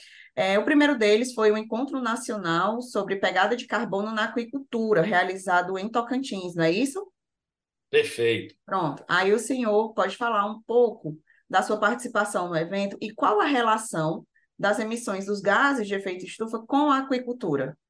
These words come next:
Speaker 2: Perfeito. É, como eu disse no início, a aquicultura passa por um ponto de inflexão. Nós precisamos modernizar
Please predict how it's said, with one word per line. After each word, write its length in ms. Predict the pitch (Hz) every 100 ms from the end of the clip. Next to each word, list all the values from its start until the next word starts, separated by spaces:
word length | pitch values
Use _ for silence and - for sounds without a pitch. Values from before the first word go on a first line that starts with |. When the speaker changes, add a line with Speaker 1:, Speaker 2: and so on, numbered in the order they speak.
| _ _
Speaker 2:
Perfeito. 640 | 143 143 - 101 95 - - -
É, 340 | 117 117 - _
como 220 | 196 240
eu 160 | 254 131
disse 340 | 135 180 -
no 100 | 131
início, 560 | 113 110 160 143 139 123
a 100 | 127
aquicultura 560 | - 143 143 143 160 165
passa 440 | 220 233 175 - _ _ _
por 140 | 170 175
um 120 | 180
ponto 460 | - 226 285 262
de 100 | 220
inflexão. 680 | 226 214 196 190 - 185 - _ _ - - _
Nós 180 | 117 -
precisamos 540 | 151 151 139 139 123
modernizar 840 | 131 127 135 127 107 120 175 -